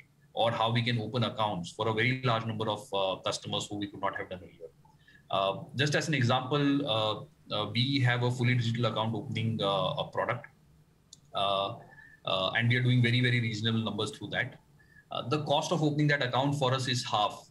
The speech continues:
of what we would do in the physical channel. Uh, and I think that kind of benefits is what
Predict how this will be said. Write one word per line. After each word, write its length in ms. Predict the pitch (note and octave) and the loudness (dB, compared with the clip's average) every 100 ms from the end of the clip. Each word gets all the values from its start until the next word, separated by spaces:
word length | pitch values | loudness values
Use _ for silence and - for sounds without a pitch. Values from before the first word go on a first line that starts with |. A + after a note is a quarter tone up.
| - | -4
of 180 | G2+ G2+ | -4 -2
what 200 | G#2 G#2+ | -2 -2
we 100 | A2 | 0
would 160 | A2 | 0
do 60 | A2 | 0
in 80 | G#2+ | -2
the 80 | G#2+ | -2
physical 340 | G#2 G2+ F#2+ | -4 -6 -6
channel. 320 | - F2 F2 - - - _ | -4 -6 -6 -14 -20 -20 _
Uh, 280 | F#2 F#2 F#2 F#2+ | -8 -4 -4 -2
and 140 | A2+ A2 | 0 0
I 80 | |
think 220 | A#2 C3 B2 | 0 0 2
that 260 | A#2 A#2+ | 2 0
kind 140 | C3+ C#3 | -2 0
of 120 | A#2+ | 0
benefits 480 | A2+ A#2+ A2+ - - | 0 0 -2 -6 -10
is 180 | G#2+ - | -12 -10
what 340 | G2+ G#2+ G#2+ | -4 -4 -4